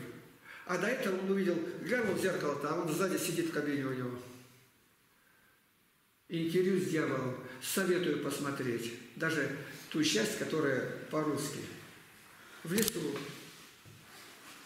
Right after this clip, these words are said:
Говорит: «Да это артисты играют». Артисты многое что играют. Они Христа изображают, и поверят, что это Христос.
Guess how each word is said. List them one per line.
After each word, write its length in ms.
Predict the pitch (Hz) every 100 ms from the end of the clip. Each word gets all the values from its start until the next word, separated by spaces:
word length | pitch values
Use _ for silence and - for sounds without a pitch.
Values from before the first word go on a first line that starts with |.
| - - -
Говорит: 340 | - 208 220
«Да 140 | 254 277
это 160 | 269
артисты 460 | 269 277 247 - 190
играют». 380 | 180 160 135 120 - - - - - - - - - -
Артисты 520 | 120 127 - - -
многое 380 | 190 202 220 202
что 240 | - 170
играют. 400 | 156 139 127 123
Они 180 | 139 156
Христа 500 | 160 147 139 185 208
изображают, 640 | 202 165 165 165 170 147
и 40 | 147
поверят, 400 | 147 143 165 165
что 140 | -
это 140 | 143 127
Христос. 500 | - 131 - 165